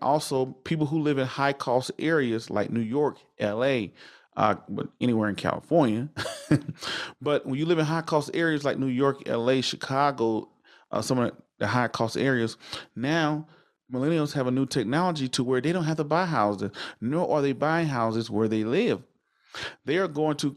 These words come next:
lower cost areas. For prime example, they're purchasing houses in places like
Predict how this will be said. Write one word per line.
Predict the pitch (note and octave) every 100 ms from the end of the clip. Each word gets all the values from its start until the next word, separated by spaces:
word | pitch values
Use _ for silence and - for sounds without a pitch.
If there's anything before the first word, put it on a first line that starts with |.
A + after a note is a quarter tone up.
| -
lower | A2+ D#3+ A#3 -
cost | - A#2+ A#2+ -
areas. | F3 G3+ A#2 F#2+
For | - F#2+
prime | A#2+ A2
example, | A2 C3 D3+ D3+
they're | G#2
purchasing | G#2+ C#3 C3+ B2+ A#2+
houses | C3 C#3 C3
in | B2+
places | - C3 C3
like | B2 A#2